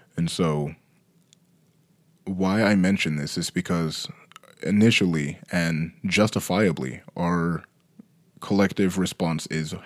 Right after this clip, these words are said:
"How could you do this? Why would you do this? You animal, you monster, you," up, down, left, right, and center. Like,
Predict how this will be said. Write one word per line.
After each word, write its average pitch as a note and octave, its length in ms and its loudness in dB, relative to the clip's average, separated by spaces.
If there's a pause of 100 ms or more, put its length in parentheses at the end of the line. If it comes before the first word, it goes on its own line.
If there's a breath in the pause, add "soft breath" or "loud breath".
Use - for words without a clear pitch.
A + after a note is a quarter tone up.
"How F2+ 160 0
could F2 220 -2
you F2 80 -2
do G2 160 2
this? F#2+ 260 0
Why F2 240 0
would G2 220 2
you F#2+ 80 2
do F#2 140 2
this? F2+ 280 -4
You D#2+ 160 -2 (140)
animal, F2 420 0
you F2 80 -6
monster, F2+ 480 -2
you," D#2+ 260 -6 (680 loud breath)
up, - 280 0
down, G2+ 280 4
left, G2+ 260 4
right, G2 220 4
and G2 100 -2
center. D#2 540 -2
Like, - 280 -2